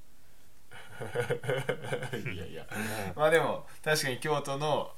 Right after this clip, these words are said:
Speaker 1: あるあるとしてはあるよね。マジで。
Speaker 2: うん。
Speaker 1: それは。
Speaker 2: そうやな。
Speaker 1: うん。
Speaker 2: うん。
Speaker 1: うわ、わかるわ。めっちゃわかるわ。
Speaker 2: そう、だから、ね、エスカレーターややこしいから、もうみんな階段登れ。
Speaker 1: <laughs> いやいやいや。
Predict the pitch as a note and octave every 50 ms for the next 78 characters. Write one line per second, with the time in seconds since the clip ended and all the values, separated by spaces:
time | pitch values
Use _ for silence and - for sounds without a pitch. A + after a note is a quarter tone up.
0 | - G2 G#2+ A#2 A#2+ B2+ B2+ B2+ B2+ B2+ - C#3 C3+ - - E3+ D#3+ C3 G#2 F#2
1 | F2+ G2 A2 G#2+ G2 E2+ E2+ - - - - - G2 G2+ G#2 - - - - -
2 | - - - D3+ G#2+ G2 F#2 F2 E2 E2 - - - - F#2+ F#2 - - F#2+ E2+
3 | D#2+ E2 E2+ E2+ E2+ - - - - - - - - - - - - - - -
4 | - - - - - - - - - - - - - - - F2+ F2 E2+ E2+ D#2+
5 | D#2 D2 F2 E2+ E2 D#2 - - - - - - - - - - - - - -
6 | E2+ C2 - - - E2+ E2+ - - E2 E2 E2 D2+ C#2+ C#2 C2 C2+ - - -
7 | - - - - - - - - - - - - - - - - - - - -
8 | - - A#2+ - - - - F#2 F2+ - - - - - A2 G2 G#2+ G#2+ - -
9 | - G#3 C4 A#3+ E3+ - G2 G2 A#2+ E3 F3+ F#3 - F#3 D#3+ - G#2 - - F2
10 | E2 E2+ E2+ E2+ G#2+ D3 E3 - - - B2+ C#3+ C#3+ D3 C#3+ C#3+ C#3 C#3+ D3+ -
11 | - - - - - - - - - - - - - C#3 B2 B2 A#2 F2 E2+ F2+
12 | - - - - - - - - - - - - - - - - - - - -
13 | - - - - - - - - - - - - - - - - C3+ - - -
14 | - - C#3+ - - E3 C#3+ - F3+ - - - G#2+ G#2 G2+ F#2+ G2 G2+ - G#2